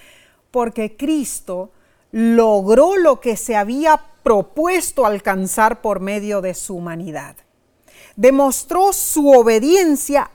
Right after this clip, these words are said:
hasta la muerte y fue perfeccionado, como dice Hebreos.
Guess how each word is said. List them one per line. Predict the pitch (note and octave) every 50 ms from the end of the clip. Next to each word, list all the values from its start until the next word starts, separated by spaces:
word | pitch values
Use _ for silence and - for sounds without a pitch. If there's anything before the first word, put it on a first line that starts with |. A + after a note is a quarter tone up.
| _ _ _
hasta | - D#4+ F4 F4+ F4+ E4 - - - - _ - - D4+
la | C#4 C4 A#3 G#3+
muerte | G3+ G3+ G#3 G#3+ A#3 B3 C4 C#4 C#4 C#4+ C4+ B3+ - - G#3+ F#3 - - - - _ _
y | - C4+ B3 G#3+
fue | - - - F3+ F3 F3
perfeccionado, | - - C4+ C#4 C4+ - C#4 C4+ - - A#3+ G3+ F3+ F#3 G#3+ C#4 G4+ A4+ G4+ F4+ C#4 -
como | - G3+ F#3 F3+ F3
dice | E3+ G3 G#3 G3+ - - G3 F3
Hebreos. | F3 E3 F#3+ B3 E4 F#4+ D#4+ G3+ - - - - -